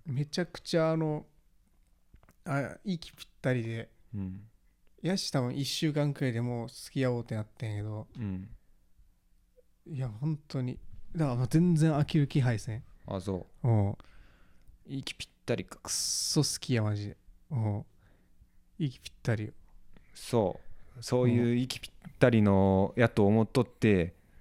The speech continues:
Speaker 1: うん。
Speaker 2: 徐々にずれたところとか見え出すと、
Speaker 1: うん。
Speaker 2: 多分そこが強調されっから、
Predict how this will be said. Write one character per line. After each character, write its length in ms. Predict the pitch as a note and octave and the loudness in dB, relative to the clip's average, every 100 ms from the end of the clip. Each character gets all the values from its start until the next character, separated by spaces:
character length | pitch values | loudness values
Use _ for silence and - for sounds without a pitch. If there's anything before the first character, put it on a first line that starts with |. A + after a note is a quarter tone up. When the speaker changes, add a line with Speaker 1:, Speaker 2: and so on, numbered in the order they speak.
| - | -2
Speaker 1:
う 60 | |
ん。 200 | A#2+ A2 | 0 2
Speaker 2:
徐 160 | G#2+ D3 | 6 8
々 120 | C3+ | 8
に 120 | A#2 | 6
ず 160 | G2 A#2 | 6 6
れ 100 | B2 | 8
た 120 | B2+ | 8
と 140 | - | 6
こ 100 | B2+ | 6
ろ 100 | C3 | 6
と 120 | B2+ G#2+ | 6 6
か 100 | G2 | 8
見 180 | G2+ | 8
え 80 | A2 | 8
出 120 | A2+ | 8
す 140 | A2+ - | 6 4
と、 340 | G2+ F2 F2+ - - | 4 4 2 -6 -6
Speaker 1:
う 100 | A#2+ | -2
ん。 40 | A2 | 4
Speaker 2:
多 120 | C3+ | 6
分 180 | A2+ G#2+ | 6 6
そ 160 | A#2+ | 6
こ 100 | A#2 | 6
が 140 | B2 A#2 | 6 4
強 240 | C3 A#2+ | 4 4
調 160 | A#2+ A2+ | 4 4
さ 140 | A2+ | 4
れ 60 | A2+ | 4
っ 40 | |
か 180 | - F2+ | 2 0
ら、 240 | E2+ E2 | 0 -2